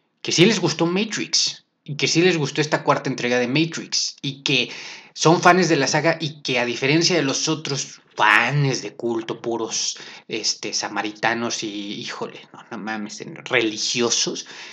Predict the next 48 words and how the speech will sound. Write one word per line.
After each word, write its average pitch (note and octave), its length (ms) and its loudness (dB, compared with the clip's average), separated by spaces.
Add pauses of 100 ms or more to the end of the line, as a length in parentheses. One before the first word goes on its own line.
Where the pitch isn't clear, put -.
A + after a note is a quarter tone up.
(200)
que C3 100 0
dijeron, C#3 280 4
"Bueno, D3+ 180 4
esto - 200 -4
es - 60 0
una C3+ 160 2
mierda", D3 800 6
¿no? A2+ 220 -4 (960)
Yo B2 180 2
sé C#3 200 2
que D3+ 100 4
hay D3 80 8
algún C#3 260 6
otro C#3 240 -2
pinche B2 320 -2
loco B2+ 300 -2
que A#2+ 100 -2
dice, A#2 480 -4 (140)
"Eh, A2+ 320 -6 (180)
a C#3+ 100 -2
mí F#3 140 2
sí C#3+ 140 0
me A2 100 -6
gustó". - 400 -12 (400)
Hermano, D3+ 460 4
no D3+ 100 4
estás C#3 280 -2
solo. - 220 -8 (840)
No C3 60 0
estás C3+ 280 0
solo. A2 220 -8 (120)
Lo A2 140 -6
que A#2+ 140 -2
le A#2 140 -2
sobra D3+ 360 4
en C3 120 2
esta C3 260 0
vida B2 280 0
son C3 280 -4
gen-, C3 240 -6
es C#3 120 -4
gente C3+ 280 -2
amargada. C3+ 580 -6 (480)
Eso B2+ 280 2
ya C3 140 4
lo B2 100 0
sabemos A2 420 -8
todo. - 240 -16